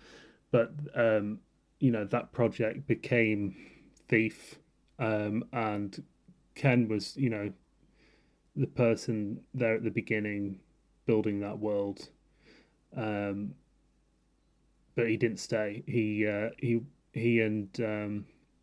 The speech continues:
two other Looking Glass employees was John Che and Rob Fermier, I believe, who left to start Irrational and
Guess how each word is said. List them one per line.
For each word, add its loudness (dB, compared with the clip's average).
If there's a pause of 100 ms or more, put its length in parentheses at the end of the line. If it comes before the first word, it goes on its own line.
(460)
two 6
other 6
Looking 2
Glass -2
employees -2
was -8
John 2
Che 0
and -6
Rob -2 (220)
Fermier, -4
I -6
believe, -4 (640)
who 2
left 0
to -4
start -2
Irrational 0
and -4